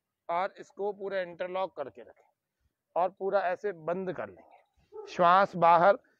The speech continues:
एक पैर तक जाएं, रोकें, फिर दूसरे पैर तक जाएं, रोकें, घुटना नहीं मोड़ना।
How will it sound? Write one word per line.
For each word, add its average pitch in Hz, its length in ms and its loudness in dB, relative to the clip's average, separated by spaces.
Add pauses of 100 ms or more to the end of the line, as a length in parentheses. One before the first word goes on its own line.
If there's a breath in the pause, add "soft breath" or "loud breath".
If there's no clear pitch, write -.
(560 soft breath)
एक 202 340 0
पैर 196 240 4
तक 202 120 0
जाएं, 180 400 -2 (1300)
रोकें, 202 640 -2 (1900)
फिर 208 220 4 (260)
दूसरे 180 460 -4
पैर 190 260 2
तक 208 160 -4
जाएं, 202 420 -4 (880)
रोकें, 190 420 -6
घुटना 202 360 2
नहीं 233 140 6
मोड़ना। 139 480 2